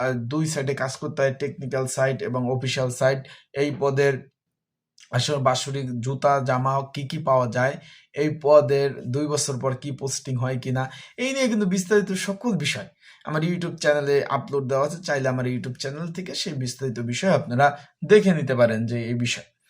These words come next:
এখন এটার ভাই পরীক্ষা, পরীক্ষাটা ভাই ঢাকাতে হবে, নিজ বিভাগে হবে না, নিজ জেলা হবে না। আগে হলো সাব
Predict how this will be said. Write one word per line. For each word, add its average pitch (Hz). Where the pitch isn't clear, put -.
এখন 196
এটার 214
ভাই 185
পরীক্ষা, 180
পরীক্ষাটা 214
ভাই 185
ঢাকাতে 147
হবে, 131
নিজ 156
বিভাগে 175
হবে 180
না, 180
নিজ 160
জেলা 143
হবে 120
না। 117
আগে 135
হলো 147
সাব 139